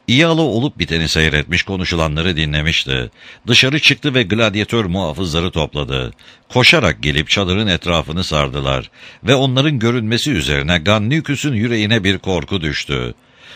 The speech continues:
Dudaklarını yaladı. O boğa gibi cesaretine rağmen birden kuruyu vermişlerdi.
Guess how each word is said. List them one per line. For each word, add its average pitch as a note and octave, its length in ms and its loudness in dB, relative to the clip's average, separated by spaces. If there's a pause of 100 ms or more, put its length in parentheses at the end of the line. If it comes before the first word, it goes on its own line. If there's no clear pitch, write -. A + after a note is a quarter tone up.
(140)
Dudaklarını D2+ 640 0
yaladı. C#2+ 640 -2 (100)
O F#2 180 -2
boğa F2+ 260 0
gibi D#2+ 260 -2
cesaretine F2 640 0
rağmen D#2+ 440 0
birden A2+ 380 0
kuruyu F2 380 -2
vermişlerdi. C#2 920 -2